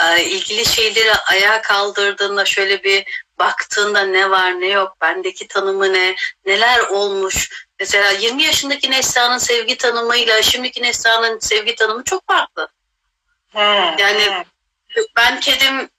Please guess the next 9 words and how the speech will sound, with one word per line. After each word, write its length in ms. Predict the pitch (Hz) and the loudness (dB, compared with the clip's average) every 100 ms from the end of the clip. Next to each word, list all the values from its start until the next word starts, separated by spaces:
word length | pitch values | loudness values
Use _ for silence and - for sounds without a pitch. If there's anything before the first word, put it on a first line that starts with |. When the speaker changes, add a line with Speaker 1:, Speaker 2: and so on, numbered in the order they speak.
| _ | _
Speaker 1:
kedim 480 | - 240 220 277 277 | -6 0 0 0 0
bana 240 | 254 269 | 0 2
iki 220 | 294 - 254 | 0 0 -2
bin 180 | 277 | -2
beşte 320 | 277 277 - 285 | 0 0 2 2
gelmişti. 840 | 269 226 214 196 - - 320 381 - _ _ _ _ | 2 2 0 -2 0 0 0 -2 -10 _ _ _ _
Ee, 440 | 220 220 220 220 220 | 2 4 4 2 2
ilk 240 | - - | -2 -2
geldiğinde 1000 | - 262 254 254 269 262 269 339 320 226 | 0 0 0 2 0 0 0 2 2 0